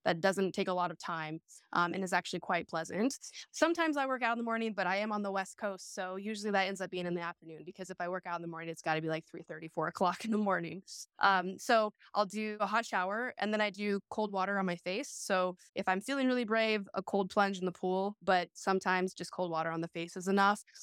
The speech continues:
Um, I drink a liter of water because dehydration can lead to your brain not working at its optimal state. So I do a liter of water with electrolytes. I take, um, nootropics.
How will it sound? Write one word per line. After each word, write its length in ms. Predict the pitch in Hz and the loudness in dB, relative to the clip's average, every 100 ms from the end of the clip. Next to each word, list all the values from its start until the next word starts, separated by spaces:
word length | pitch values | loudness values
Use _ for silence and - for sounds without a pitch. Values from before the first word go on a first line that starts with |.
| - - | -20 2
Um, 260 | 185 180 175 - | 4 4 2 0
I 80 | 196 | 0
drink 300 | 208 208 - 202 | 2 0 0 0
a 440 | 196 190 185 190 - | 2 4 2 0 -2
liter 320 | 208 226 233 | -2 4 4
of 120 | 190 | 2
water 400 | 175 170 202 269 _ _ _ _ _ - | 0 0 0 -2 _ _ _ _ _ -8
because 420 | - 170 160 - | 0 2 2 -2
dehydration 760 | 190 180 190 185 196 233 240 | -2 2 2 2 2 4 2
can 300 | - 196 185 - | 2 0 0 -2
lead 340 | 190 190 185 - | 0 2 2 -2
to 320 | - 196 185 | -2 0 0
your 160 | 180 180 | 0 2
brain 280 | 185 190 202 | 2 4 4
not 200 | 190 196 | 4 4
working 400 | 208 214 202 - | 0 0 -2 0
at 140 | 180 | 0
its 100 | 185 | 2
optimal 420 | 165 165 196 190 | 0 0 0 0
state. 360 | 185 196 214 - | 2 4 4 2
So 120 | - | 2
I 120 | 175 | 2
do 300 | 175 185 175 - _ _ - | 4 2 2 -2 _ _ -4
a 60 | |
liter 280 | 175 226 247 | 0 2 2
of 80 | 202 | 2
water 320 | 190 190 196 | 0 2 0
with 160 | 185 185 | -2 -4
electrolytes. 760 | 170 - 160 151 185 - - _ _ _ _ - | -6 -6 -8 -6 -6 -12 -20 _ _ _ _ -6
I 80 | 185 | -6
take, 320 | - 190 - _ | 0 0 0 _
um, 460 | 175 170 165 165 160 - | -2 0 0 -2 -6 -8
nootropics. 800 | 190 214 - 254 311 320 - - | 0 2 4 4 4 -2 -6 -14